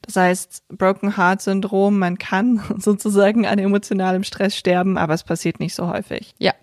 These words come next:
Speaker 1: Wo es ja schon häufiger passiert, dass man an gebrochenem Herz stirbt, ist ja in der Literatur. Das fand ich immer ganz interessant. Also bei Shakespeare zum Beispiel, in Romeo und Julia, da,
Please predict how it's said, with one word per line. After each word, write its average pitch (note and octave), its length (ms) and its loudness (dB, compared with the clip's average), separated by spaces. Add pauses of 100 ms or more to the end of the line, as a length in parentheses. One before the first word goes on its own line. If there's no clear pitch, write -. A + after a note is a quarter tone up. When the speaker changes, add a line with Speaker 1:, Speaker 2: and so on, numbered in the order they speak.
Speaker 1:
Wo F#3+ 400 2
es A#3+ 100 -2
ja G3 100 2
schon A#3 280 4
häufiger E3+ 360 2
passiert, E3+ 360 -2
dass F3 140 -6
man E3+ 140 -2
an E3+ 80 0
gebrochenem F3+ 480 0
Herz F3+ 320 -2
stirbt, - 340 -8
ist F#3 140 -8
ja F3+ 180 -2
in F#3 180 0
der F3+ 320 0
Literatur. G3 920 0
Das F#3 120 -4
fand A#3+ 140 2
ich - 60 -8
immer F#3 140 -2
ganz F3 160 -4
interessant. G3+ 480 2
Also F3+ 200 4
bei F3 140 2
Shakespeare - 520 0
zum E3+ 180 -4
Beispiel, F#3+ 560 0
in G3+ 220 0
Romeo A3 420 2
und F3 200 -4
Julia, G3+ 540 2 (600)
da, F3+ 360 4